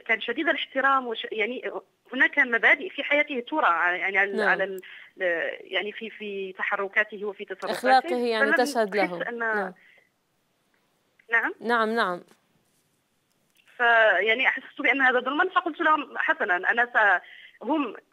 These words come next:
Speaker 1: قطعوا علاقته معه وعلاقتهم معه، لكنني قلت: لا يمكن أن أقطع علاقتي مع إنسان لم يفعل لي شيئًا، لو،
Speaker 2: مهم.
Speaker 1: سواء لو كان كافرًا أو مسلمًا أو م-، ربما هو تائه، وفي يوم من الأيام سوف أقول له الحقيقة." وب-، ويعني، و-،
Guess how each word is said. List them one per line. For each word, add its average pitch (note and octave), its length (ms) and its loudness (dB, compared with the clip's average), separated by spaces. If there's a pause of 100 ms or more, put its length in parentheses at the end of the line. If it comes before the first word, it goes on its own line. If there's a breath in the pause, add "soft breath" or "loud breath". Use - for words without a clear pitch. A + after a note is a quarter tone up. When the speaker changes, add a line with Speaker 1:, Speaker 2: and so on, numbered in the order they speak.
(160)
Speaker 1:
قطعوا D4+ 320 6
علاقته C4+ 500 4
معه B3 280 4 (560)
وعلاقتهم A#3+ 800 2
معه، D#4 220 6
لكنني D#4 460 0
قلت: D#4 360 -6 (720 loud breath)
لا C4+ 100 6
يمكن D4+ 260 2
أن A3+ 120 4
أقطع B3 200 2
علاقتي B3 480 4
مع A#3 220 4
إنسان B3 460 2
لم A#3 120 0
يفعل G3+ 300 0
لي G3 100 -10
شيئًا، D3 380 -12 (280)
لو، G#3+ 180 0
Speaker 2:
مهم. - 100 -2
Speaker 1:
سواء A#3 200 2
لو A3 140 0
كان A3 200 2
كافرًا A#3 560 2
أو G3 100 0
مسلمًا A3+ 440 -6
أو F#3+ 80 -2
م-، G3 100 -8 (180)
ربما B3 320 0
هو A#3 180 2
تائه، B3 300 2
وفي A#3 240 -2
يوم A3 100 -4
من A3+ 100 -4
الأيام G#3 420 0
سوف G#3 220 -2
أقول G3 320 -2
له F3+ 120 -2
الحقيقة." F3+ 400 -4
وب-، G#3+ 220 -2
ويعني، G#3+ 400 -2
و-، G#3+ 260 2